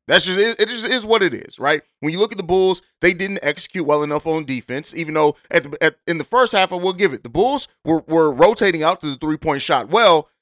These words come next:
The Clippers were just hitting those three-point shots regardless if they had a hand in their face or not. But in the second half, it was a much different game, right? It was not much different as far as result, but the Bulls didn't really have the same oomph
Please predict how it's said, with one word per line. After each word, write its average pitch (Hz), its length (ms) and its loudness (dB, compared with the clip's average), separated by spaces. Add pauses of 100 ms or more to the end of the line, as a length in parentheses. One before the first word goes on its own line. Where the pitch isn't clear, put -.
The - 60 -10
Clippers 254 320 0
were 190 40 0
just 156 220 0
hitting 180 240 2
those 151 160 2
three-point 147 400 0
shots 139 300 2
regardless 151 420 4
if 151 80 -10
they 151 120 4
had 143 120 4
a 131 60 0
hand 147 260 -2
in 135 60 -4
their 131 100 0
face 131 300 -4
or 117 80 -8
not. 196 320 0 (240)
But 175 120 0
in 220 120 -4
the 190 80 -2
second - 320 -4
half, 180 240 0
it 180 40 -6
was 170 140 -4
a 156 60 -8
much 180 280 -8
different 151 360 -4
game, 110 340 -10
right? 135 180 -2
It 160 120 -2
was 180 160 -2 (100)
not 269 220 -2
much 220 200 -6
different 196 260 -4
as 165 80 -12
far 170 180 2
as 131 100 -2
result, 143 460 4 (300)
but - 100 6
the 214 80 -2
Bulls 247 340 0
didn't 214 300 -6
really 208 300 -4
have 170 580 -2 (180)
the 143 80 -6
same 190 320 -2 (140)
oomph - 340 -6